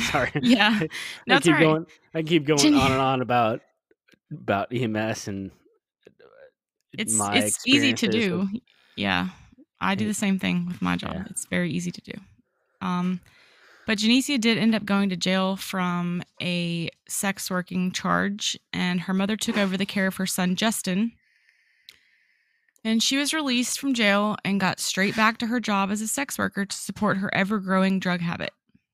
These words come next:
Speaker 2: That day in December of two thousand six, her mother noted the excitement in her daughter's voice as she called telling her about getting her own place.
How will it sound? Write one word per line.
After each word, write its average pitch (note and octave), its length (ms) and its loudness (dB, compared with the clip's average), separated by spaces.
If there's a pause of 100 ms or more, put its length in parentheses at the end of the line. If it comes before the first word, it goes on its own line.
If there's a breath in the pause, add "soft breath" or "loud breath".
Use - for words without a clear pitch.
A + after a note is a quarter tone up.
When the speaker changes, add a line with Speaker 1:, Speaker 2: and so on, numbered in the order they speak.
(1500)
Speaker 2:
That G#3+ 200 2
day A#3+ 200 4
in C4 80 4
December A3+ 380 0
of A3+ 80 -4
two A#3 140 -4
thousand A3+ 280 0
six, - 380 -2
her G#3 100 0
mother G3 240 2
noted F#3+ 440 2
the F#3+ 140 -2
excitement G3 560 0
in D3+ 80 -2
her F#3 120 0
daughter's F#3+ 360 0
voice F#3 360 0
as - 200 -2
she F#3 140 0
called F#3 340 -2
telling G3+ 300 2
her F#3 180 2
about F3 220 -2
getting F#3 240 2
her F3+ 180 0
own F3+ 160 2
place. E3+ 500 -4